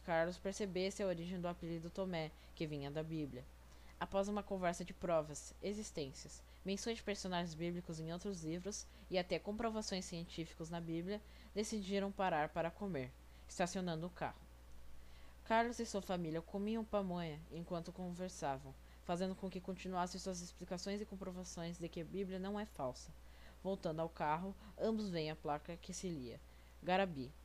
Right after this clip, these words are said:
dezoito quilômetros", deixando os pais em silêncio, fazendo Bia ficar curiosa, perguntando o que havia nessa cidade. Carlos desembucha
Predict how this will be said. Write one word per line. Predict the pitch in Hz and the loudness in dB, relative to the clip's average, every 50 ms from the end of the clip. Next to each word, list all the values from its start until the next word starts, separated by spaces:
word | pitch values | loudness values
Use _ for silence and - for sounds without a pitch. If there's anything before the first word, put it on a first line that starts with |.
| - - - - - | -16 -16 -16 -12 -8
dezoito | 160 156 151 165 156 156 151 - | -6 -2 2 4 4 4 4 0
quilômetros", | - 175 160 143 113 90 - - - - - - - - - - | -2 0 0 0 0 -4 -10 -12 -12 -14 -14 -14 -16 -16 -14 -6
deixando | 156 175 180 - 202 190 185 | -2 0 0 2 2 4 2
os | 190 190 - | 2 0 0
pais | - 190 180 180 180 190 | 2 4 4 4 4 2
em | 202 | 0
silêncio, | 196 - - 214 214 202 180 165 160 - - - - - - - - 113 - - - - - - - | -2 -2 0 2 2 2 2 0 -2 -6 -10 -14 -14 -12 -12 -10 -10 -10 -12 -12 -14 -16 -16 -8 4
fazendo | 170 165 165 160 165 165 165 170 | 4 4 6 6 2 2 2 0
Bia | 156 165 196 202 196 | 0 2 4 4 4
ficar | 196 - 180 - 170 160 | 4 0 0 2 2 2
curiosa, | - - 185 185 180 180 165 170 175 185 | 4 2 0 2 4 4 4 2 0 -2
perguntando | - 196 185 180 185 180 190 180 175 180 | -2 -2 -2 -2 -2 -4 -2 -2 -2 -4
o | |
que | 175 - 208 208 | -4 0 0 0
havia | 208 202 185 185 185 180 170 - | 0 0 0 0 0 0 -2 -2
nessa | - 170 175 - 175 | -4 -4 -4 -4 -6
cidade. | 170 - 185 170 156 143 113 113 - - - - - - - - - - - - - | -6 -6 -6 -4 -2 -2 -4 -4 -6 -10 -14 -16 -16 -16 -16 -16 -16 -16 -16 -4 4
Carlos | 175 165 165 160 170 170 170 | 8 8 8 8 6 0 0
desembucha | 160 180 180 165 180 185 185 165 175 180 190 - - 226 | 0 0 0 2 2 0 2 2 2 2 2 0 -4 -4